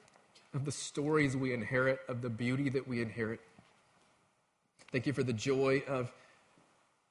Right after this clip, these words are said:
the radical grace that sinks our boats.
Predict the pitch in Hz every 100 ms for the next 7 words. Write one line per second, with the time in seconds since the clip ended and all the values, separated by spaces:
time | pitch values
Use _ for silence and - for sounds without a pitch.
0 | _ _ _ 139 147 123 120 151 156 151
1 | 139 113 123 127 131 127 - 131 - -
2 | - 156 - - 120 131 120 110 127 156
3 | - -